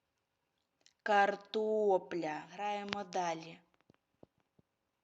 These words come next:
Це овоч. Морква. Молодці. Овоч як називається?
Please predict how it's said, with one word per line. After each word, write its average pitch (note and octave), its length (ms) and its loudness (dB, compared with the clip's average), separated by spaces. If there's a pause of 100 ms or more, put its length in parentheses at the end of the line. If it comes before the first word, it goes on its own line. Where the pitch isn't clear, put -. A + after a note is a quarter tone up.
(280)
Це A3+ 540 2
овоч. C#4+ 840 -2 (2000)
Морква. A3 1120 2
Молодці. G3 840 -2
Овоч F3 340 -10
як G#3 140 -10
називається? G3+ 960 -4